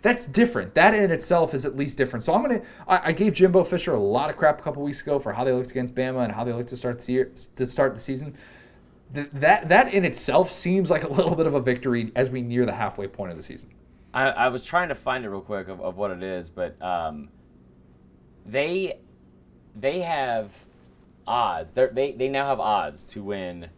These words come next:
Speaker 2: the, the S E C championship again. Like, good
Speaker 1: Peter
Speaker 2: odds.
Speaker 1: Burns said they have the most favorable path to the playoff because they could theoretically get to nine and one and be on the outside looking in for the S E C championship and be kind of that second S E C team in, which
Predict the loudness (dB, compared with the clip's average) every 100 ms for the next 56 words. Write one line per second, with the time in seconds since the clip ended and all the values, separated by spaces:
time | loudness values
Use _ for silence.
0 | -20 _ _ _ -14 -10 -10 -10 -14 -16
1 | -18 _ _ _ _ -20 -20 -10 -6 -6
2 | -8 -12 -12 -12 -12 -14 -18 -18 -18 -18
3 | _ _ -12 2 4 4 2 2 2 2
4 | 2 2 4 4 2 -2 -4 -4 -6 -4
5 | -6 -6 -6 -6 -10 -6 -2 -2 -6 -14
6 | -10 -10 -12 -8 -4 -4 -6 -8 -12 -10
7 | -10 -10 -12 -8 -6 -4 -4 -6 -14 -10
8 | -8 -8 -10 -10 -8 -6 -6 -8 -10 -8
9 | -6 -4 -6 -8 -12 -18 -20 -10 -8 -4
10 | -4 -2 -2 -2 -6 -6 -8 -8 -10 -10
11 | -6 -4 -4 -10 -14 -6 -6 -4 -8 -6
12 | -8 -8 -14 -10 -12 -10 -8 -8 -8 -10
13 | -8 -6 -6 -8 -10 -12 -14 -14 -14 -12
14 | -12 -8 -4 -4 -4 -6 -8